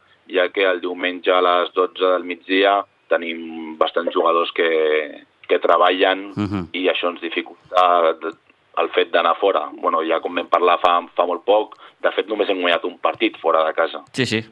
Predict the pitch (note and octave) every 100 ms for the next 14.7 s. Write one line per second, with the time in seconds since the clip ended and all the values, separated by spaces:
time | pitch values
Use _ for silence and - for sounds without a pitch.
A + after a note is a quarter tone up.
0 | _ D#2+ E2 F2+ E2+ E2+ F2+ F#2+ G2 G2
1 | G#2 F2+ F2 G#2 F#2 F2+ - - G#2+ A2
2 | A2+ A2+ A#2 A2 G#2 - - - G2 -
3 | A#2 B2 B2 A#2+ - A2+ A#2+ B2+ B2+ B2
4 | A2+ A2 G#2 G#2 G#2 - - A#2 A2 C#3
5 | D3 A#2 A2+ G#2+ F#2+ _ _ _ G#2+ -
6 | G#2+ - G#2+ - B2 B2+ B2 G#2 F#2 F2+
7 | F2 D#2 - _ _ - G2 A2 G#2+ G#2
8 | G2 G#2+ G2 G2 G#2 F#2 F2+ F#2+ G2+ F#2+
9 | F2 E2+ - E2+ E2 E2+ E2 D#2 D#2+ D#2
10 | - - F2 - - - - - C3 A2+
11 | A2 G#2+ A2 G#2 A#2 B2 D3 D3 A#2 G#2+
12 | A2+ - C#3 C#3+ C3+ D3+ - E3 - B2+
13 | B2 B2 - C#3+ D3+ C3 A#2+ B2+ A2+ A#2
14 | A2+ A2 A2+ A2+ B2 D3